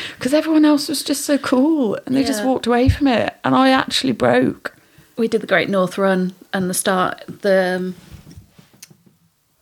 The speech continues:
Speaker 2: the last one, I think it's what, two, uh, what should have been the fortieth in two thousand and twenty,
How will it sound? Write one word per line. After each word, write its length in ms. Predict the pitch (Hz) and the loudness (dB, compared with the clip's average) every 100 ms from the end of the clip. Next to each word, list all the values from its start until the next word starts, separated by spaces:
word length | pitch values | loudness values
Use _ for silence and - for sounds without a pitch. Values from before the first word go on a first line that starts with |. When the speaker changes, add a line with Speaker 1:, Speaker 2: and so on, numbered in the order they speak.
| _ - _ | _ -20 _
Speaker 2:
the 120 | 226 | 2
last 380 | 214 202 196 - | 4 4 2 0
one, 420 | 185 175 - 190 - - - - - - - - - | 2 2 0 -6 -6 -14 -14 -20 -20 -20 -20 -20 -12
I 20 | |
think 240 | - 190 | -6 -6
it's 100 | 190 | -6
what, 220 | 214 202 - | -4 -4 -4
two, 180 | 220 208 | -6 -2
uh, 240 | 202 190 180 - | -2 -2 -4 -4
what 180 | - | -2
should 160 | - 226 | 4 4
have 80 | 202 | 4
been 100 | 190 | -2
the 60 | |
fortieth 500 | 185 185 180 190 175 | -2 -2 -2 -4 -8
in 80 | 180 | -6
two 160 | 175 196 | -6 -6
thousand 380 | 196 180 175 180 | -4 -4 -4 -4
and 180 | 175 175 _ - | -6 -8 _ -10
twenty, 680 | - 175 175 - - - | -4 0 0 0 -4 -6